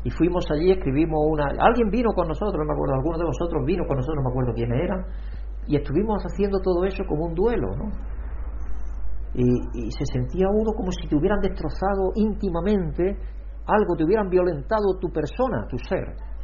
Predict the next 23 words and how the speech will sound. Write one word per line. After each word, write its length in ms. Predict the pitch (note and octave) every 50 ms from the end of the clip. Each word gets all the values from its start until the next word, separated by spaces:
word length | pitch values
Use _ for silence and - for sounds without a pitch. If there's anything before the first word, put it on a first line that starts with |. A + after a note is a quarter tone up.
| - - - - - - - - - - - - - - - - - - - - - - G3+
Ah, 80 | A#3+ - - F3+ F3+ E3+ G#3 A#3
otras 240 | A3+ A#3 A#3+ A#3
imágenes 480 | A3+ G#3+ A#3+ B3 A3 G3+ G#3+ G3 F3+ F3+
que 100 | - F#3
me 120 | E3+ E3+
quedaron 340 | E3 F3 E3+ G3 A3+ A#3+ A3+
a 60 | G#3+
mí, 240 | G3+ G#3+ A3+ A3+ A3
me 160 | G#3 E3 A3
han 80 | G#3+ G#3
quedado 240 | - G3 G#3 A3 G#3+
y 40 | F3+
son 160 | - G#3+ G#3+
más 120 | G3 F3+
recientes 340 | - E3 D#3+ G#3 F#3+ F3+ F3+
todavía. 440 | - G3 F#3 F3+ F#3+ A3 G3 C3+ G2+ F#2+ -
El 120 | F3 F#3 F3+
Congreso 500 | F3 E3+ D3+ D3 F#3 A3 A3 - A3+ G#3+
de 80 | G#3
los 160 | G3+ G3 F3+
Estados 240 | E3+ - - G3+ F#3+
Unidos 340 | F#3 F3+ G3 G3+ G3+ G3 - -
siendo, 380 | - F3 F#3+ F#3 F#3 F#3+ G3